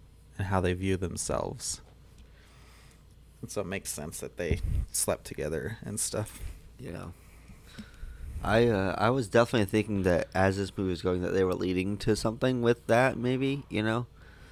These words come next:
Speaker 2: And, like, a story around, and <sighs> here's another thing, and this is something that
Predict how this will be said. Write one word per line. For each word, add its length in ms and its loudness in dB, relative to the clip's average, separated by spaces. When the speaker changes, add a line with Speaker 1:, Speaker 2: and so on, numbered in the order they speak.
Speaker 2:
And, 180 0
like, 140 -4
a 60 -6
story 560 8
around, 720 4
and 300 4
<sighs> 320 -20
here's 180 0
another 260 6
thing, 340 -2
and 240 4
this 160 6
is 160 2
something 340 2
that 240 4